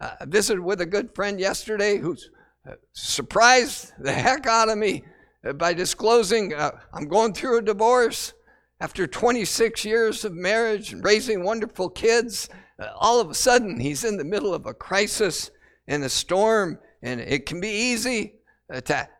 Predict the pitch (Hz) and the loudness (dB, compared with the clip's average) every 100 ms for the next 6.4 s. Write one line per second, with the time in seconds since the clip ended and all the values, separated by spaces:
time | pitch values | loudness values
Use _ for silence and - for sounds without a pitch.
0 | _ _ - - 156 190 214 226 - 247 | _ _ -18 0 2 4 4 2 2 4
1 | 269 247 233 165 123 135 285 - 220 190 | 4 2 0 -4 2 4 4 2 0 0
2 | - 214 220 - 220 156 233 233 - - | 2 4 4 -2 -4 2 4 4 0 -2
3 | 240 226 143 - 175 208 196 175 - _ | 2 2 0 -2 2 4 2 -2 -10 _
4 | _ _ 147 165 202 196 127 139 135 - | _ _ -2 6 8 6 4 -4 -4 2
5 | 208 196 196 190 - 185 175 202 - - | 2 2 0 0 -2 -4 4 4 4 0
6 | 196 185 135 - | 2 2 0 -4